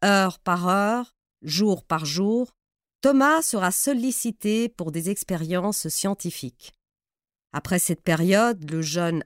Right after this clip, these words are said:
astronaute parcourra le monde pendant six mois pour témoigner de sa mission.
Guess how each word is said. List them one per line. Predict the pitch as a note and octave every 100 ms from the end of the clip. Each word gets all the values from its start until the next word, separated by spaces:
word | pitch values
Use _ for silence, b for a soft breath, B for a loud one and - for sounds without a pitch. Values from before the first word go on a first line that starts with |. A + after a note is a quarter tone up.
| -
astronaute | D#3+ - - E3 F3 G#3 A3+ - _ _ _ _ -
parcourra | C4 A#3 - C4 G#3+ - G3 F3
le | G3
monde | G#3 F#3 G3+ G#3 A3 A#3 -
pendant | - F3 F3 A3
six | - -
mois | F#3+ D#3+ C3+ C3 _ _ _ _ _ _
pour | E3 -
témoigner | F#3+ F#3+ F3+ F#3+ G3 A#3+
de | F#3+ D3
sa | - F#3+
mission. | F3 - - B2+